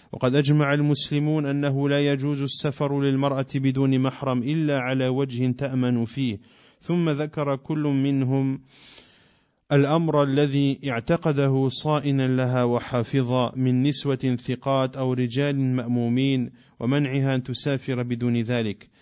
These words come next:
فاشتراط ما اشترطه الله تعالى ورسوله أحق وأوجب وحكمته ظاهرة. فالذين خالفوا ظاهر الأحاديث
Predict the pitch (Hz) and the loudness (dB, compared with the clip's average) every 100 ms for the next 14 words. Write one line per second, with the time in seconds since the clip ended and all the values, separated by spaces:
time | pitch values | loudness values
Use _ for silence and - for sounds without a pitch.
0 | _ _ 127 - 156 160 180 175 156 147 | _ _ -8 -4 -2 0 0 0 0 -2
1 | - 170 156 151 139 139 143 151 143 135 | -2 -2 -2 -2 -2 0 2 2 2 0
2 | 139 131 151 156 139 139 131 131 - 160 | -2 0 0 0 0 0 -2 -4 -4 -4
3 | 143 135 127 131 - 175 - 147 143 156 | -2 -2 -4 -6 -6 -6 -6 -2 0 2
4 | 180 151 139 135 127 123 117 151 143 135 | 2 0 -2 -2 -2 -2 -4 -6 -2 -2
5 | 127 123 123 117 117 120 135 110 107 - | -2 -4 -2 0 0 0 0 -2 -4 -16
6 | - - - - _ 131 135 147 175 156 | -20 -20 -20 -20 _ 0 2 2 2 0
7 | 180 180 165 - 147 147 147 139 135 147 | 0 2 0 -2 -4 -2 0 0 -2 -4
8 | 135 139 131 147 156 147 | -6 -4 0 0 0 -2